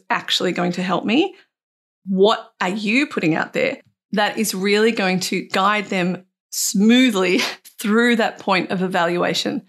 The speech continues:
I know that when people look at the buyer cycle, quite often the information is really, like, you know, a lot of business information is out there talking about awareness, you know, grow, grow, grow, get to bigger audiences, and then, you know, purchase, make sure that people are converting.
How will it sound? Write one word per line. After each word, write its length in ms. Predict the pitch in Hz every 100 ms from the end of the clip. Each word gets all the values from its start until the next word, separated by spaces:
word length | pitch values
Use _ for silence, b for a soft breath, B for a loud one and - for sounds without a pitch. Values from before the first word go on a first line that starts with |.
| B B _ _
I 120 | 214 214
know 340 | 208 208 208
that 120 | 202
when 120 | 190
people 260 | 185 196 185
look 120 | 180
at 60 | -
the 60 | 185
buyer 240 | 185 175
cycle, 520 | - 190 175 180 180 B B
quite 200 | - 208
often 420 | - 185 - 180 175 B B _
the 180 | - 190
information 460 | 190 - 185 - 185
is 180 | 185 202
really, 680 | 196 202 185 185 180 -
like, 340 | 196 175 - - _ _ -
you 100 | 196
know, 80 | 175
a 60 |
lot 160 | 190 180
of 140 | 185
business 280 | 185 185 180
information 420 | 180 180 165 -
is 120 | 180 -
out 200 | 175 208
there 340 | 190 185 - _ -
talking 280 | - 185 185
about 280 | 180 160 -
awareness, 600 | 165 170 190 262 - -
you 60 |
know, 140 | 180 165
grow, 280 | - 277 277
grow, 220 | 277 262
grow, 340 | 277 262 214
get 220 | - 247 -
to 100 | 233
bigger 220 | 254 247
audiences, 640 | 254 247 202 - 175 156 B B B _ -
and 200 | 196 185
then, 220 | 180 160 -
you 80 | 170
know, 100 | 185
purchase, 540 | - 185 - 294 -
make 180 | 185 -
sure 140 | 196
that 80 | 190
people 220 | 208 202
are 40 | 196
converting. 500 | 196 175 165 202